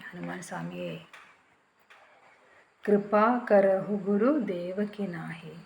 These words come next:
കൃപാ കരു, കൃപ ചെയ്യുക.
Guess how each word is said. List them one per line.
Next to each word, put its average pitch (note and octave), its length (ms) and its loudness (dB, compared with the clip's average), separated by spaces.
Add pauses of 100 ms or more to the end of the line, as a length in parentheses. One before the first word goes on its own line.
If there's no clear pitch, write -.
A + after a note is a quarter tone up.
(200)
കൃപാ G3 380 -2 (140)
കരു, E3+ 260 -4 (400)
കൃപ G3 240 -4
ചെയ്യുക. E3+ 560 -8